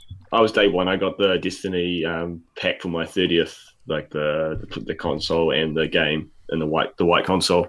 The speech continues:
um, two years ago, I guess. Uh, it was early September,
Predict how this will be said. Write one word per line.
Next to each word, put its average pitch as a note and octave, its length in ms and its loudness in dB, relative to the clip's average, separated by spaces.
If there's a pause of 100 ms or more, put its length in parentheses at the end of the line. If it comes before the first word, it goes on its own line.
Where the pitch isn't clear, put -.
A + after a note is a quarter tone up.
(200)
um, G2 480 2
two G#2 240 4
years A#2 320 6
ago, C#3 420 4
I G3+ 40 -2
guess. - 520 0 (920)
Uh, F#2 220 2
it F2 40 4
was E2 120 2
early F2 180 4
September, E2+ 460 2